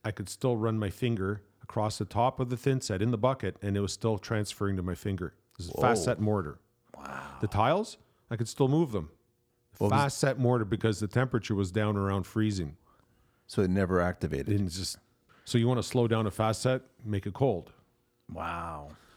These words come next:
Speaker 1: But then it's not gonna work
Speaker 2: But it
Speaker 1: properly.
Speaker 2: won't work though at that point, right?
Speaker 1: So we were, I was like, "Oh, maybe we should rip out this thing and, you know, this is, this is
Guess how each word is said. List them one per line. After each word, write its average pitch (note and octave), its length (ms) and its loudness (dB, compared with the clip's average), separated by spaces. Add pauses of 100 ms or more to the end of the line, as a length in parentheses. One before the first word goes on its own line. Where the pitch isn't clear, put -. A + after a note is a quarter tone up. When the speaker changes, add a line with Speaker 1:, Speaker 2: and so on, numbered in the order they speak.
(140)
Speaker 1:
But A2+ 300 2
then G#2+ 240 0
it's F#2 120 -6
not G2 140 -2
gonna F2+ 120 -2
work B2+ 220 2
Speaker 2:
But A#2 160 6
it - 80 6
Speaker 1:
properly. G#2+ 220 4
Speaker 2:
won't G#2+ 100 6
work D3+ 220 6
though B2 140 6
at G#2 120 0
that B2+ 180 6
point, - 320 0
right? F#2+ 120 4
Speaker 1:
So G#2+ 100 8
we B2 100 6
were, B2+ 320 2
I A#2+ 60 6
was C3 180 2
like, A#2 200 -2
"Oh, G#2 160 -2
maybe G2 240 -2
we F2 60 -4
should - 180 -6
rip G2 240 -2
out E2+ 180 -4
this - 200 -10
thing F#2 220 -6
and, D#2+ 240 -8
you F#2 80 -4
know, D2+ 220 -6 (240)
this E2 240 -14
is, F2 180 -16
this G2 400 -10
is A2 120 -2